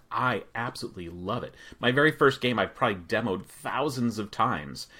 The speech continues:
but it's still very fresh every time I do it because the people are always new, and the reactions are, are s-, just as invigorating when they're experiencing this game that, uh, than the first time.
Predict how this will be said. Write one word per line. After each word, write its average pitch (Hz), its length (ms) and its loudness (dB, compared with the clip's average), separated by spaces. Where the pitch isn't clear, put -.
but 160 140 4
it's - 180 0
still 165 320 4
very 117 340 4
fresh - 440 2
every 120 180 2
time 110 240 -2
I 101 120 -2
do 139 280 -2
it 95 140 0
because 98 460 -6
the 143 100 -8
people 135 420 -4
are 92 200 -4
always 101 440 -2
new, 139 340 -2
and 117 140 2
the 127 80 2
reactions 131 680 -2
are, 85 200 -6
are 87 120 -12
s-, - 200 -14
just 143 280 0
as 120 140 4
invigorating 104 880 0
when 101 180 2
they're 95 160 2
experiencing 107 640 -2
this 92 140 -8
game 104 400 -6
that, 90 200 -4
uh, 101 220 -10
than 110 160 0
the 110 40 0
first 156 320 2
time. - 260 -14